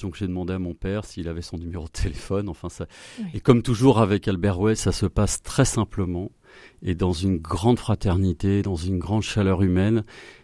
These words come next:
Speaker 1: Voilà, donc effectivement, c'est quelqu'un qui m'a, qui m'a profondément touché et, et bouleversé et accompagné. C'est-à-dire qu'à un moment, euh, je me suis interrogé, je me suis dit, « Mais c'est, c'est l'ami de mon père, alors qu'est-ce qui se passe avec cet homme-là ? » Et puis, bon, bah, on accueille, et puis,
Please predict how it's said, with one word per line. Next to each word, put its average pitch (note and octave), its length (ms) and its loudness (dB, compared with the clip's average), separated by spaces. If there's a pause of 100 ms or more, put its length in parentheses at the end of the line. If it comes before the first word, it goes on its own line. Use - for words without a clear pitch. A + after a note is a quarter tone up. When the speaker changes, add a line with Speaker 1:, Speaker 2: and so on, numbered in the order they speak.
Speaker 1:
Voilà, F2+ 300 2
donc F2 180 -2
effectivement, G2+ 480 0
c'est G2+ 160 -2
quelqu'un G#2 300 2
qui - 200 -4
m'a, F#2 360 2
qui - 160 -8
m'a G2 180 -2
profondément G#2 800 0
touché A2 720 4
et, - 20 4
et - 580 -12
bouleversé G#2 640 8 (340)
et A2+ 120 4
accompagné. A#2 680 4
C'est-à-dire - 260 -10
qu'à F#2 140 -4
un F#2 60 -2
moment, G#2 460 0
euh, D#2+ 120 -4 (460)
je - 100 -18
me F#2+ 80 -8
suis - 160 -6
interrogé, G#2 440 0
je C3 60 -8
me - 40 -16
suis - 100 -6
dit, « F2+ 60 2
Mais E2+ 60 -2
c'est, - 280 -4
c'est F#2 140 -6
l'ami F#2 240 2
de G2 60 0
mon A#2 160 0
père, E3 380 0
alors F2+ 200 -2
qu'est-ce - 200 -8
qui G#2 100 -10
se - 80 -12
passe - 240 -4
avec F#2+ 200 -2
cet G2+ 240 -6
homme-là ? » A2 480 0
Et F2 60 -8
puis, F2 220 -8
bon, D#2+ 340 -8
bah, - 120 -10
on E2 120 -6
accueille, E2+ 500 -6
et D#2+ 60 -10
puis, F2+ 340 -14